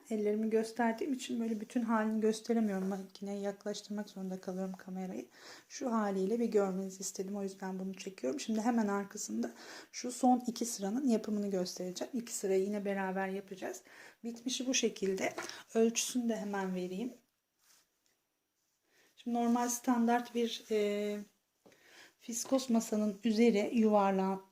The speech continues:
yerinden bahsediyorum. Evet, kırk, bir pipirikten bir pipiriğe tam kırk dört santimetre.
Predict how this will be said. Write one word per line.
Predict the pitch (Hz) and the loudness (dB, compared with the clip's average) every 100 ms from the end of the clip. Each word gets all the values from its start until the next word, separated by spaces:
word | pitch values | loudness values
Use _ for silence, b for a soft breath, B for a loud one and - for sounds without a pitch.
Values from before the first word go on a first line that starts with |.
| - - | -16 -10
yerinden | 202 190 180 180 180 185 | -2 -2 0 -4 -2 -2
bahsediyorum. | 190 185 185 170 185 190 - _ _ _ _ _ _ _ _ _ _ _ _ _ _ _ _ _ _ - | -2 -6 -12 -4 -2 -2 -6 _ _ _ _ _ _ _ _ _ _ _ _ _ _ _ _ _ _ -10
Evet, | 196 185 - - | -8 -10 -20 -10
kırk, | 254 247 - - - _ _ _ _ _ _ _ _ _ _ _ _ - | -6 -6 -6 -16 -18 _ _ _ _ _ _ _ _ _ _ _ _ -8
bir | 262 254 | -4 -2
pipirikten | 214 190 190 - - 233 262 254 | -2 0 -4 -6 -8 -4 0 2
bir | 233 - | 2 0
pipiriğe | 202 190 190 185 190 | -6 -2 2 2 4
tam | 247 254 254 | 4 4 4
kırk | 240 233 - | 2 2 4
dört | 262 254 | 4 4
santimetre. | - 185 180 - 180 175 - 240 - | -4 -6 -6 -10 -12 -10 -4 -4 -4